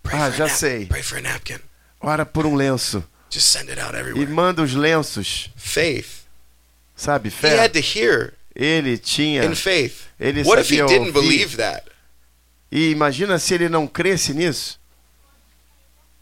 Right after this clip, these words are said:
Speaker 1: Yeah.
Speaker 2: <laughs> É.
Speaker 1: Amen.
Speaker 2: Amém.
Speaker 1: I really, I asked the Lord, like, "Why is this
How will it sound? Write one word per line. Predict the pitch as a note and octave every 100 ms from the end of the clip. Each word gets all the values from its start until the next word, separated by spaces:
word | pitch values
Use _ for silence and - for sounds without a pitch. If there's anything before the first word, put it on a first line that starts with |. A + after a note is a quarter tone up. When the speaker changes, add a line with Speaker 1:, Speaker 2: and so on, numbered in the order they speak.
| _ _ _ _ _ _ _ _ _ _ _ - - -
Speaker 1:
Yeah. | B2 - - -
Speaker 2:
<laughs> | - - - - -
É. | C#3 A2+ A#2 G#2 - - - D#3+ D#3+ D#3+ D#3+ D#3 - - - - - _ _ -
Speaker 1:
Amen. | - E3+ D3 G3+ - - - D#4 - - C#4+ - - -
Speaker 2:
Amém. | A2+ G2 G#2+ A2 F2+ - G#2 F#2+ G2+ - - - - - _ _ _ _ _ _ _ _ -
Speaker 1:
I | A3+
really, | A3+ C4+
I | - E3
asked | A#3 -
the | D#3+
Lord, | C#3+ G3 F#3 B2
like, | B2 B2
"Why | - D#3 E3
is | D3+ A2+
this | A2 - - -